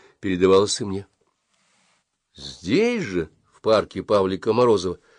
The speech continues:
Колупаев катался молча, и кроме сурового слова «мадам»,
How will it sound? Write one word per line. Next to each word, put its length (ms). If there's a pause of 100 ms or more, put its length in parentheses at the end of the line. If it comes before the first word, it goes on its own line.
(460)
Колупаев 720
катался 600
молча, 680
и 100
кроме 320
сурового 520
слова 400 (260)
«мадам», 680